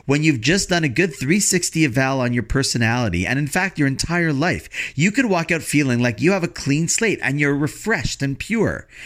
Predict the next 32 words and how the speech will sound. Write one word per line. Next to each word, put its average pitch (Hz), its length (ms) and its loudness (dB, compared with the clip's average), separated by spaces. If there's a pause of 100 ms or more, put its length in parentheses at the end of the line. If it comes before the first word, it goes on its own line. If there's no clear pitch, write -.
(120)
You're 147 140 2
feeling 160 300 0
holy, 143 640 2 (160)
feeling 147 340 0
spiritual. 143 760 0
You're 120 220 2
on 147 160 0
a 143 60 0
whole 208 300 -2
different 160 380 -2
level. 127 420 -4 (500)
And 143 180 0
you 156 60 2
might 190 340 0
be, - 300 -6 (460)
but 135 120 0
never 147 320 2
confuse 123 720 2 (100)
feeling 160 560 0
spiritual 87 840 0 (360)
and 113 240 2
living 113 280 2
spiritually. 80 880 -2 (440)
With 131 160 2
a 160 40 4
clean 175 420 0
slate 123 460 0
and 120 100 0
a 110 60 0
fresh 117 380 -2
new 131 100 0
year, 85 420 0